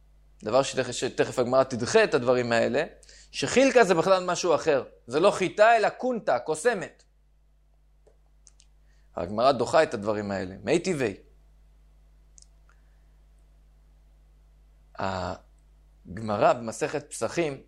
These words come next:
דף מ' עמוד א', אומרת ככה, שקמח,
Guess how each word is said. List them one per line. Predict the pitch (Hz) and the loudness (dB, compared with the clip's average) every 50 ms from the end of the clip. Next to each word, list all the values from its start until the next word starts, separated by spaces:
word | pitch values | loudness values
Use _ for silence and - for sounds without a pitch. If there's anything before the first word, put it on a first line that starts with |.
| _ | _
דף | 110 117 - - | -8 -8 -8 -6
מ' | 143 143 | -4 -2
עמוד | 147 143 131 135 139 127 117 | -2 -2 -2 -2 -2 0 4
א', | 123 127 127 120 113 - | 4 4 4 2 0 -4
אומרת | 110 113 120 117 110 110 - | -4 -4 -4 -4 -4 -4 -4
ככה, | - 101 87 - - - - _ _ _ _ _ _ _ _ _ _ _ _ _ _ _ _ _ - - _ _ _ _ _ _ _ _ _ _ _ _ _ _ _ _ _ _ _ | -4 -4 -4 -6 -10 -18 -20 _ _ _ _ _ _ _ _ _ _ _ _ _ _ _ _ _ -20 -20 _ _ _ _ _ _ _ _ _ _ _ _ _ _ _ _ _ _ _
שקמח, | - - - - 90 - - - - - - 185 202 175 117 107 110 - - - - - | -14 -10 -6 -4 -4 -4 -6 -10 -6 0 2 2 2 2 0 -2 -4 -6 -8 -14 -18 -20